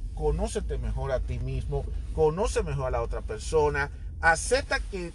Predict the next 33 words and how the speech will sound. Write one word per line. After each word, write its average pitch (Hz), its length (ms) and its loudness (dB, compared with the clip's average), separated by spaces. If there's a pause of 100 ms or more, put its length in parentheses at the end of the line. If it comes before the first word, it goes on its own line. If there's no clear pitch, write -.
(280)
todos 262 340 2
tenemos 170 420 -6
defectos, 160 760 -6 (360)
todos 208 220 4
tenemos 170 280 -6
defectos, 160 520 -2 (280)
y 196 260 0
a 202 80 4
la 202 140 2
hora 294 180 4
de 262 180 4
elegir 233 400 0
a 214 80 6
la 190 100 4
persona 202 500 -2
que 160 160 -8
tú, 185 440 -4
ah, 156 140 0
eliges, 170 560 -4 (240)
simplemente 185 720 -4
tómate 170 380 -6
tu 156 140 -6
tiempo 160 360 -2
eligiéndola, 147 640 -2
simplemente 160 800 0 (340)
conócela 156 560 0
mejor, 147 520 -2
tómate 156 420 -6
tu 156 140 -12
tiempo, 156 480 -8
no 120 180 -8
te 151 100 -6
aceleres. 143 640 -4